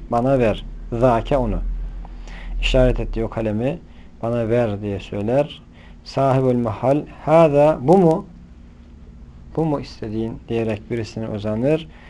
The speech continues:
Müşteri, "La ellezî fevgahu." Hayır, onun fevkindeki, üstündeki. Gösterdiğinin üstündeki. Fevk, mekan zarfı biliyorsunuz,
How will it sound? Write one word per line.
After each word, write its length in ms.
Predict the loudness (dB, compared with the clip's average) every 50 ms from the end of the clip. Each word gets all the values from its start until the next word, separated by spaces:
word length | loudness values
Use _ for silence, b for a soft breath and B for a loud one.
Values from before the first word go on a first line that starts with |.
| B B B B B B B -12 -10
Müşteri, 460 | -10 -8 -4 -2 0 0 2 2 2
"La 380 | 4 4 4 4 4 2 0 0 0
ellezî 600 | 2 2 4 4 4 2 2 2 0 0 2 0
fevgahu." 880 | -2 -2 0 0 2 2 2 -2 -4 -4 -4 -6 -4 -4 -2 -2 -4 -6 -10 -20 -20
Hayır, 540 | -6 -2 0 2 2 2 2 2 0 0 -2 -8 -16 -10 -6
onun 260 | -2 0 0 0 0
fevkindeki, 960 | -2 -4 -4 -2 -2 -2 -2 -4 -6 -6 -4 -2 -4 -4 -6 -8 -10 -10 -10 -10 -14
üstündeki. 720 | -18 -18 -16 -8 -6 -4 -4 -4 -4 -6 -6 -8 -12 -12 -14 -16 -20 -20 -20 -20 -20 -20 -20 -20 -20 -20 -20 -20 -20 -20 -20 B B B B B -10
Gösterdiğinin 840 | -8 -8 -8 -8 -8 -4 -2 -2 -2 -2 -4 -4 -4 -4 -4 -6 -8 -12 -16 -18 -16
üstündeki. 680 | -16 -16 -12 -8 -6 -6 -4 -6 -6 -8 -12 -12 -14 -14 -16 -20 -20 -20 -16
Fevk, 340 | -6 4 6 6 6 6 2 -8 -20 -20 -20 -12 -12 -8
mekan 440 | -6 -2 -4 -2 -2 0 0 0 0
zarfı 300 | 0 -2 -4 -4 -6 -10
biliyorsunuz, 480 | -10 -8 -8 -10 -10 -8 -8 -8 -8